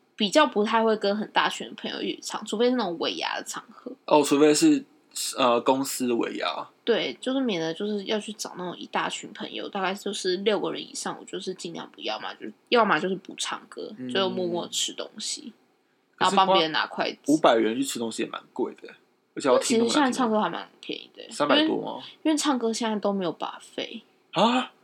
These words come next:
Speaker 2: 都是单点的啊？
Speaker 1: 要么单点，要么，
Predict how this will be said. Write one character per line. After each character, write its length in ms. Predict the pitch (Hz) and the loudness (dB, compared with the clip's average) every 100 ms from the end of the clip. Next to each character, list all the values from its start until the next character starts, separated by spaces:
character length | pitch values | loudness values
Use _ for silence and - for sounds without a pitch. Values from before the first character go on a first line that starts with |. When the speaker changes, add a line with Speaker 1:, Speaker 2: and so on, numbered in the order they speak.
| _ _ _ _ - | _ _ _ _ -2
Speaker 2:
都 100 | 190 | 0
是 120 | 208 | 2
单 320 | - 156 151 | 4 4 4
点 240 | 143 117 - | -2 -6 -6
的 80 | |
啊？ 240 | - - - _ _ _ _ _ _ _ - | -10 -10 -16 _ _ _ _ _ _ _ -2
Speaker 1:
要 120 | 277 | 2
么 140 | 214 | 2
单 300 | 180 185 190 | 2 0 -2
点， 240 | 196 151 - | -6 -8 -2
要 140 | 220 | -2
么， 320 | 202 - - | -2 -6 -10